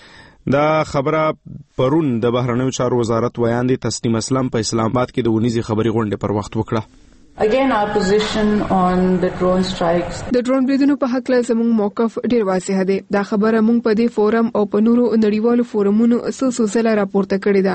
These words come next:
Speaker 3: چې ډرون بریدونه د قبلولو وړ نه دي. نو داسې هیڅ خبره نشته چې پاکستان امریکا ته د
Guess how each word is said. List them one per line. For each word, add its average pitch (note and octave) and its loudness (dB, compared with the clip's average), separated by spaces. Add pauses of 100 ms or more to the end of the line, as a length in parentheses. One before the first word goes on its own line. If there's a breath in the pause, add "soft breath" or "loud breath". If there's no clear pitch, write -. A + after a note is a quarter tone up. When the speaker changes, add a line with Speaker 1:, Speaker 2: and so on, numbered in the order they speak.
(120)
Speaker 3:
چې A#3 0
ډرون B3+ 4
بریدونه B3 4
د G#3 -2
قبلولو G#3 2
وړ A3 0
نه G3+ 4
دي. F#3+ -2 (220)
نو G#3+ -2
داسې G#3+ 0 (100)
هیڅ - -4
خبره G#3+ 2
نشته A3+ 0
چې G#3 -2
پاکستان G3 -2
امریکا G3+ 0 (140)
ته A3+ 2
د A#3 2